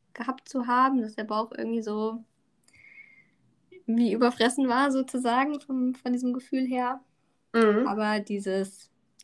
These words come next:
Speaker 1: Wehen im Sinne von, ich hab das Gefühl, mir tut da irgendwas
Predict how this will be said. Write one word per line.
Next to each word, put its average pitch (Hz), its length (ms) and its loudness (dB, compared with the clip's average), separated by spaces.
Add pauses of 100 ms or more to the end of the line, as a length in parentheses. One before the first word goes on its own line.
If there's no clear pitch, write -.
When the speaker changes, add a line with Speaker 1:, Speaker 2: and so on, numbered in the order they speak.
(600)
Speaker 1:
Wehen 220 460 4
im 220 160 0
Sinne 226 260 0
von, 214 320 -2
ich 214 140 -6
hab 214 80 -10
das - 180 -8
Gefühl, - 260 -8
mir 208 160 -4
tut 214 220 -8
da 196 180 -4
irgendwas 196 480 -8